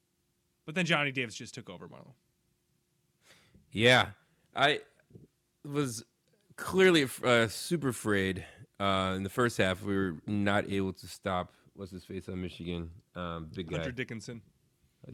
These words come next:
Speaker 2: Dickerson seemed to do
Speaker 1: Dick-,
Speaker 2: whatever he wanted
Speaker 1: Dick-,
Speaker 2: to.
Speaker 1: Dickinson.
Speaker 2: Dickinson. Dickerson.
Speaker 1: Yeah.
Speaker 2: Dickinson.
Speaker 1: Who, by the
Speaker 2: Uh,
Speaker 1: way,
Speaker 2: seemed, yeah.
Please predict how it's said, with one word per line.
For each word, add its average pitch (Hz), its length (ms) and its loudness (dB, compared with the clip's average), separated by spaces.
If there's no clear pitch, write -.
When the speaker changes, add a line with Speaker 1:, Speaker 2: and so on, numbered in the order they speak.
Speaker 2:
Dickerson 95 560 -2
seemed 113 280 2
to 98 40 -8
do 104 120 2
Speaker 1:
Dick-, 98 100 8
Speaker 2:
whatever 95 200 6
he 95 60 2
wanted 90 320 4
Speaker 1:
Dick-, - 40 -14
Speaker 2:
to. 95 160 0
Speaker 1:
Dickinson. 160 720 -4
Speaker 2:
Dickinson. 95 580 0
Dickerson. 101 360 -2
Speaker 1:
Yeah. 98 140 2
Speaker 2:
Dickinson. 92 720 -2
Speaker 1:
Who, 226 200 -2
by 190 200 4
the 180 80 0
Speaker 2:
Uh, 160 60 0
Speaker 1:
way, 127 180 2
Speaker 2:
seemed, 104 220 -2
yeah. 92 140 -2